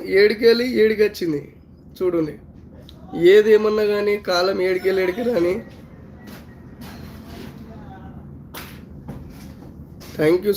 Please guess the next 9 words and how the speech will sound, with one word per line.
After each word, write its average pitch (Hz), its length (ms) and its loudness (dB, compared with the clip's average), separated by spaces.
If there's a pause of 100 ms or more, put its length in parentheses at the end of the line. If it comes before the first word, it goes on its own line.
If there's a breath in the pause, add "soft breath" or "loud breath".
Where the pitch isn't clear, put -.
so 190 80 2 (100)
much, 190 160 0 (100)
thank 170 280 2
you 185 160 -4
so 185 120 2
much 180 180 2 (1500)
మారి 175 340 6
వేగ 190 180 4 (120)
గారు 185 240 2